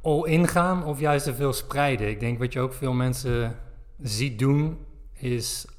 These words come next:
al hun geld op één crypto zetten. En dat is echt het domste wat je kan doen.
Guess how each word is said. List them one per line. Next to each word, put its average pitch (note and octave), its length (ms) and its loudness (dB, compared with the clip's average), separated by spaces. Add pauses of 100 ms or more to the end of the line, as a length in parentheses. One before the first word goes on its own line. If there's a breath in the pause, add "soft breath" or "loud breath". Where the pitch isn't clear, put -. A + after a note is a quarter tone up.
al D#3+ 320 -2
hun C3+ 160 2
geld C3 440 0
op C3 160 -8
één B2 200 0
crypto G#2+ 420 -2
zetten. G#2+ 420 -8
En G#2+ 120 -8
dat A2 220 -6
is A2 180 -8 (240)
echt - 260 -10
het G#2+ 160 -4
domste A2+ 300 -4
wat G#2+ 180 -6
je B2 60 -8
kan A#2 220 -6
doen. G#2+ 240 -6